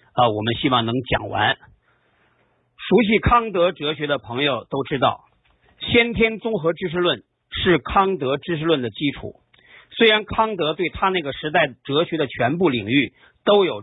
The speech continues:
重要论述，都做出了可以说是划时代的贡献，但知识论始终是他贡献最大、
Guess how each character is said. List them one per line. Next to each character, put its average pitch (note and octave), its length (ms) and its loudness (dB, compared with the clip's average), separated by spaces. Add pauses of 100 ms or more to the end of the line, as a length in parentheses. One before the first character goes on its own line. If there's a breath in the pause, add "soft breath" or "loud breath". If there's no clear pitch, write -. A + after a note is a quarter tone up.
(100)
重 E3+ 160 -4
要 B2+ 140 0
论 C3 200 -6
述， - 260 -8 (380 loud breath)
都 G3+ 220 6
做 E3+ 240 -2
出 F3+ 200 -6
了 C3+ 120 -2
可 D3 160 -4
以 C#3+ 100 -4
说 D3+ 200 -4
是 C3+ 160 -8
划 C3+ 280 2
时 - 240 -10
代 D#3 220 2
的 A2 100 -10
贡 A2 220 -10
献， - 260 -6 (480 loud breath)
但 E3+ 240 2
知 B3 180 -6
识 G#3+ 120 -2
论 G3+ 220 2 (320)
始 C#3+ 200 -4
终 F#3 160 4
是 F3 120 -4
他 D#3 180 0
贡 D#3 260 -2
献 C#3+ 240 -4
最 D3 240 0
大、 - 160 0